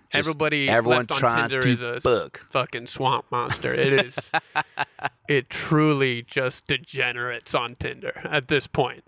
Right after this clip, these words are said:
Speaker 1: Oh, wow.
Speaker 2: You know what I mean? Like,
Speaker 1: Yeah.
Speaker 2: it, it, it's like the straight grinder at this point. You know what I mean? Like, if you're matching on Tinder, there's, you know,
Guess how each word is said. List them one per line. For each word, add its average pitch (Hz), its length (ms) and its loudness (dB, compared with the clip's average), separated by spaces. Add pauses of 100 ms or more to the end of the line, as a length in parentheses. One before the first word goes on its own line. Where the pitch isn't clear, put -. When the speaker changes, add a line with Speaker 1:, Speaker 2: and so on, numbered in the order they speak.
(160)
Speaker 1:
Oh, 98 180 0
wow. 78 400 2
Speaker 2:
You 139 100 2
know 131 140 0
what 123 140 0
I 127 60 -2
mean? 127 320 -6 (240)
Like, - 460 -6
Speaker 1:
Yeah. 147 80 0
Speaker 2:
it, 139 60 -2
it, 131 200 -6 (1000)
it's - 300 -2
like 139 240 0
the 135 80 0
straight 139 500 -2
grinder 120 500 0
at 117 140 -8
this 120 180 -4
point. - 280 -8 (160)
You 143 80 0
know 131 80 2
what 127 80 0
I 123 40 0
mean? 127 200 0
Like, 127 160 -2
if 139 100 -4
you're 156 100 2
matching 143 380 0
on 131 140 -4
Tinder, 127 480 -4 (480)
there's, 127 520 -2
you 135 120 0
know, 123 240 -4